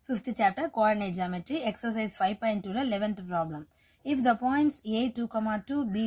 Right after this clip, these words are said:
minus two, minus three, C one, minus three and D X, Y form a parallelogram. அதாவது ஒரு நாலு கோஆர்டினேட்ஸ் கொடுத்துருக்காங்க, நாலு வெர்டிசஸ். அந்த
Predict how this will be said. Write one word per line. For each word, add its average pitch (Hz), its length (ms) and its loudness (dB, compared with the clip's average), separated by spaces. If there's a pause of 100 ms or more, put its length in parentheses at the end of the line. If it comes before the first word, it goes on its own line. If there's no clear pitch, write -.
(120)
minus 220 340 -2
two, 226 100 -6 (360)
minus 190 360 -4
three, 240 260 -4
C 208 260 -6
one, 190 100 -4 (360)
minus 196 340 -6
three 220 160 -8 (100)
and 170 280 -4
D 247 260 2 (140)
X, - 100 -16 (480)
Y 175 80 0 (560)
form 254 260 4
a 240 120 -2
parallelogram. 180 680 0 (380)
அதாவது 180 300 2 (100)
ஒரு 208 220 4
நாலு 190 260 2
கோஆர்டினேட்ஸ் 196 460 2
கொடுத்துருக்காங்க, 175 500 -4 (460)
நாலு 208 260 4
வெர்டிசஸ். 220 580 0 (120)
அந்த 208 120 -4